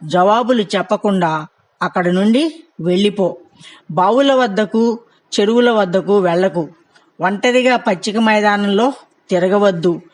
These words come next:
అని బిడ్డకు హితవు చెప్పింది. ఇంకా ఏమన్నదంటే, "చులకన జలరోహ తంతువు, చులకన తృణకణంబు, దూది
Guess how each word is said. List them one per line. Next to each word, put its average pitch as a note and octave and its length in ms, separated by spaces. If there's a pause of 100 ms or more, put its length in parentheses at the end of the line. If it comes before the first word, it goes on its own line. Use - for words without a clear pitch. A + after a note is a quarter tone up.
(420)
అని F#3+ 380 (300)
బిడ్డకు G3+ 600 (360)
హితవు G3+ 240
చెప్పింది. F3 640 (580)
ఇంకా G3 260
ఏమన్నదంటే, G3 1120 (960)
"చులకన A#3 480
జలరోహ G#3 600
తంతువు, A3 840 (600)
చులకన A#3 440
తృణకణంబు, G#3+ 1120 (1200)
దూది A#3 420